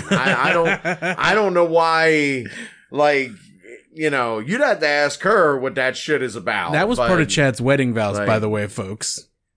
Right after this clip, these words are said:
Speaker 2: In a world full of Gambits, you chose to marry a Wolverine.
Speaker 1: You know, it's fine. It could have been.
Speaker 2: It could have been.
Speaker 1: I could have put
Speaker 2: That
Speaker 1: that
Speaker 2: I
Speaker 1: in there. That
Speaker 2: totally
Speaker 1: would,
Speaker 2: could have been.
Speaker 1: that would have fit.
Speaker 2: <laughs>
Speaker 1: No, it's true though. Seriously, she, you know, she's, she's not like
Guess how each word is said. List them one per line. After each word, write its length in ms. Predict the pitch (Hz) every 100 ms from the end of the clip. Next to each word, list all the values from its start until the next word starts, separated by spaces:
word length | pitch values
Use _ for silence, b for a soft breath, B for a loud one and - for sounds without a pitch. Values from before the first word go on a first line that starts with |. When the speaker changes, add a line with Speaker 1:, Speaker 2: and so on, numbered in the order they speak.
| -
Speaker 2:
In 120 | 123
a 60 | 127
world 360 | 135 170 180
full 160 | 170 175
of 160 | 151 131
Gambits, 640 | 147 143 120 101 - -
you 120 | 139
chose 380 | 139 156 135 123
to 80 | 135
marry 320 | 123 123 120
a 60 | 117
Wolverine. 720 | 113 110 107 107 101 101 107 _
Speaker 1:
You 100 | -
know, 200 | 80 82
it's 160 | 76 -
fine. 200 | - 64
It 100 | -
could 180 | - 82
have 120 | 92
been. 220 | 65 67
Speaker 2:
It 140 | 156 143
could 160 | 269
have 140 | 277 175
been. 300 | 135 127 131
Speaker 1:
I 20 |
could 120 | 82
have 100 | -
put 80 | -
Speaker 2:
That 240 | 156 143 73
Speaker 1:
that 40 |
Speaker 2:
I 60 | 143
Speaker 1:
in 80 |
there. 300 | 69 71 67 _
That 100 | 78
Speaker 2:
totally 400 | 85 170 160 160
Speaker 1:
would, 60 | 160
Speaker 2:
could 140 | 135
have 100 | 120
been. 180 | 107 104
Speaker 1:
that 140 | 82 92
would 80 |
have 100 | 80
fit. 440 | - - 71 78 - 160 -
Speaker 2:
<laughs> 380 | 214 - - -
Speaker 1:
No, 160 | 107 135
it's 240 | 147 -
true 340 | - 127 151 185
though. 240 | 117 104
Seriously, 720 | 95 110 151 143 - 92 90
she, 180 | 85 113
you 180 | 107 95
know, 300 | 101 87 85 - _ _ _ _ _ _ _ _
she's, 400 | - 156 143 -
she's 180 | 160 151
not 260 | 175 170
like 260 | 147 143 127